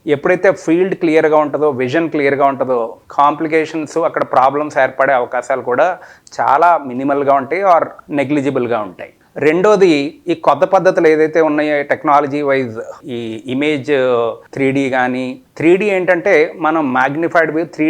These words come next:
డైమెన్షన్‌లో చూస్తాం. దానివల్ల ఏంటంటే ప్రతి లేయర్ సపరేట్‌గా కనిపిస్తుంది. కాబట్టి అక్కడ outcome of surgery, అంటే ఆ సర్జరీ ఎంత డిఫికల్ట్ సర్జరీ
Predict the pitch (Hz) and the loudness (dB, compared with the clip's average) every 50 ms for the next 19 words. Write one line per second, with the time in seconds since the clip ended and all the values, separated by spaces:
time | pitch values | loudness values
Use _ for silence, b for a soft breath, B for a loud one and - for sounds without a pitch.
0 | 156 160 160 156 156 147 143 - 156 143 139 127 - 123 110 - - - 117 - | 2 2 2 0 -2 -4 -6 -8 -6 -6 -6 -6 -6 -8 -12 -12 -12 -16 -16 -16
1 | _ - 127 139 151 170 165 156 160 175 185 196 185 180 175 185 175 165 185 156 | _ -6 0 0 0 2 2 2 2 2 0 -2 -4 -4 -4 -4 -2 -2 -4 -6
2 | - - 147 143 135 - 180 151 131 120 123 131 147 165 180 175 180 175 - - | -4 -2 -4 -2 -2 -2 -2 -2 -2 0 0 2 2 2 2 0 0 -4 -6 -6
3 | 151 151 165 156 143 147 160 151 160 156 156 156 160 147 - - 151 156 170 170 | -6 -2 -2 -4 -2 -2 -4 -4 -2 -4 -4 -4 -6 -8 -8 -10 -10 -10 -10 -10
4 | - B B B B B B - 147 151 151 170 165 - 165 156 - 160 151 151 | -12 B B B B B B 0 0 2 2 2 0 0 -2 0 2 2 2 2
5 | 147 160 - - 139 160 180 180 - - 208 196 196 208 202 175 - - - 160 | 2 0 0 2 2 4 2 2 0 2 2 2 2 4 2 0 0 0 0 2
6 | 151 147 135 147 143 131 107 - - - - 135 127 165 151 139 - - 147 143 | 2 2 2 2 0 -2 -2 -6 -8 -6 -4 -2 0 2 2 0 0 2 2 2
7 | 156 156 165 175 196 190 175 180 208 143 131 135 151 160 165 196 170 165 160 - | 2 4 4 4 4 4 4 2 2 0 -4 -4 -2 0 0 0 0 0 -2 -2
8 | 185 - 180 175 160 - 185 170 160 170 170 170 | -2 0 0 0 0 0 -2 -2 0 0 0 0